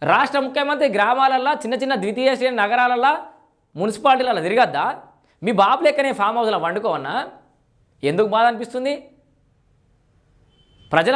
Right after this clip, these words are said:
లెక్క ఒక ముఖ్యమంత్రి వచ్చి తిరుగుతుంటే నీకేం ఇబ్బంది అవుతుంది? ఆయన ఏమైనా చేయని ఉంటే ఆయన అడుగుతాం, నువ్వు కూడా రా, కలిసి అడుగుదాం. హుస్నాబాద్ పోతుండు రేపు, హుస్నాబాద్లో ఏం చేస్తామని,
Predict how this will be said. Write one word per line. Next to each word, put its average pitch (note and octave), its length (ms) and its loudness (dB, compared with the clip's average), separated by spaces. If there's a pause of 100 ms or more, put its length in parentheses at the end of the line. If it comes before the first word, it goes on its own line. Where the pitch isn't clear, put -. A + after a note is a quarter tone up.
లెక్క C4+ 180 0
ఒక A#3+ 140 -4
ముఖ్యమంత్రి C4 360 -2
వచ్చి B3+ 180 -8
తిరుగుతుంటే A3+ 380 -4
నీకేం F4 280 -2
ఇబ్బంది B3+ 260 -2
అవుతుంది? D3+ 260 -8 (1000)
ఆయన A#3 220 2
ఏమైనా A#3 240 -2
చేయని B3 300 2
ఉంటే A#3+ 160 -4
ఆయన F#3+ 200 -4
అడుగుతాం, F3 300 -6
నువ్వు F#3+ 160 0
కూడా C4+ 160 2
రా, B3+ 60 -2 (420)
కలిసి F#3 220 -2
అడుగుదాం. G#3+ 260 -2 (640)
హుస్నాబాద్ A#3 520 0
పోతుండు G#3+ 300 -4
రేపు, F#3+ 140 -6 (320)
హుస్నాబాద్లో G#3+ 440 0
ఏం G3+ 100 -6
చేస్తామని, F#3+ 360 -6